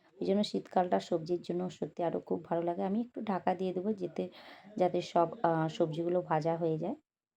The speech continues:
সবজিগুলো ভাজাও হয়ে গেছিলো এবং আমি একটু জল দিয়ে দিয়েছিলাম। তো তরকারিটা দেখো প্রায় হয়ে এসছে। এখন আমি যে বেগুনটা ভেজে রেখেছিলাম উপর থেকে বেগুন ভাজাটা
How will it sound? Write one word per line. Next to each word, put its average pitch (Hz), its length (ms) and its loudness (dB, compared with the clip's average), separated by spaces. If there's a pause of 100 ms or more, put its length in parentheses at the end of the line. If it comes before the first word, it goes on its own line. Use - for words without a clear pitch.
সবজিগুলো 175 540 0
ভাজাও 170 420 6
হয়ে 180 200 4
গেছিলো 180 300 0
এবং 170 240 -2
আমি 165 160 -2
একটু - 200 -4
জল 156 300 0
দিয়ে 156 160 -2
দিয়েছিলাম। 160 540 -4 (680)
তো 190 120 -4
তরকারিটা 190 440 2
দেখো 208 200 2
প্রায় 240 540 0
হয়ে 226 200 8
এসছে। 294 340 -2 (120)
এখন 175 240 -4
আমি 175 200 0
যে 185 300 -4 (100)
বেগুনটা 190 440 2
ভেজে 190 260 2
রেখেছিলাম 190 420 -2
উপর 160 200 -4
থেকে 160 300 -4
বেগুন 160 420 0
ভাজাটা 151 480 -2